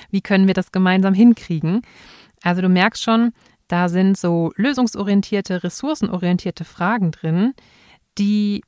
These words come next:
ähm, ihr dann zum Beispiel beide vor dem Gespräch ausfüllen könnt. Und das habt, dann habt ihr eine wunderbare Grundlage für euer Gespräch. Und das muss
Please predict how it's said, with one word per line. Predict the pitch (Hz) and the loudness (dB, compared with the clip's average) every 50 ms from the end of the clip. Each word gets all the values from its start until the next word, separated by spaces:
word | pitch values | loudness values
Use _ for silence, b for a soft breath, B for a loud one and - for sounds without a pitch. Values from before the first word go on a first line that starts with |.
| _ _ _ _ _ _ _ | _ _ _ _ _ _ _
ähm, | - 185 180 180 180 175 | -2 0 2 2 0 0
ihr | - 190 190 | 0 0 0
dann | 190 190 | 0 0
zum | - - 185 | 0 0 0
Beispiel | 175 175 - - - 175 - | 0 0 -4 -6 -10 -6 -2
beide | - 170 185 220 269 233 180 175 190 214 226 - | 0 0 2 0 0 0 0 0 0 -2 -2 -4
vor | - - - - 208 214 202 | -10 -20 -6 0 0 0 2
dem | 202 190 180 | 2 0 0
Gespräch | - 175 - - - - 175 165 170 - - | -2 -6 -12 -12 -10 -8 -8 -6 -6 -6 -4
ausfüllen | - 202 262 294 - - - 170 160 156 156 151 151 156 - _ _ _ | -4 -4 -4 -4 -8 -8 -6 -4 -2 -2 -2 -2 -4 -6 -10 _ _ _
könnt. | - - 160 160 190 277 330 - - b b b b b b b | -8 -4 -2 -2 -2 -2 -4 -8 -18 b b b b b b b
Und | _ 175 180 | _ -4 -4
das | 190 - - | -4 -4 -6
habt, | 220 - _ _ _ | -8 -8 _ _ _
dann | - 180 185 | -2 -2 -2
habt | 190 - - | -2 -2 0
ihr | 202 | 0
eine | 185 185 175 170 | 2 2 2 2
wunderbare | 190 226 226 208 185 185 185 185 175 175 | 2 2 2 4 4 2 2 2 0 -4
Grundlage | 165 - 170 185 208 202 - 185 175 170 165 156 160 160 | -4 -2 2 2 2 2 0 -2 -2 -2 -2 -2 -4 -4
für | 160 - - - 175 | -4 -6 -8 -8 -6
euer | - 160 156 151 | -6 -4 -6 -6
Gespräch. | 139 151 - - _ - 156 - - - - _ - _ _ _ _ _ _ _ _ _ _ _ _ _ _ _ _ _ _ _ _ _ _ _ _ _ _ _ _ _ _ _ _ - _ | -6 -10 -12 -12 _ -14 -14 -14 -14 -18 -20 _ -20 _ _ _ _ _ _ _ _ _ _ _ _ _ _ _ _ _ _ _ _ _ _ _ _ _ _ _ _ _ _ _ _ -16 _
Und | - 175 175 | -4 -2 -2
das | 170 - | 0 0
muss | 196 214 285 - - - | 2 0 0 0 -6 -18